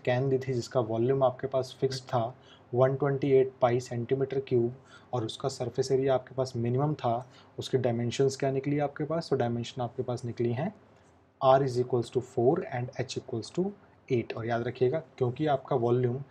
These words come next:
इस बार सेंटीमीटर क्यूब में दिया हुआ था इसलिए r equal to भी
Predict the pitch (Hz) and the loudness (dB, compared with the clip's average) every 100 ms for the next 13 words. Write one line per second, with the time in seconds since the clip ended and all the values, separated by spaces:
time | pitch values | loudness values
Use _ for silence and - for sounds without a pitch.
0 | - - - 110 135 131 - 117 120 151 | -20 -6 -2 0 0 0 -2 -2 -2 -4
1 | 151 156 - 131 127 120 117 117 117 117 | -2 -4 0 0 2 0 2 2 2 -2
2 | - 123 - 120 113 135 - - - - | -2 -6 -2 0 0 -2 -8 -20 -6 2
3 | 127 139 135 131 123 127 | 4 4 4 2 4 2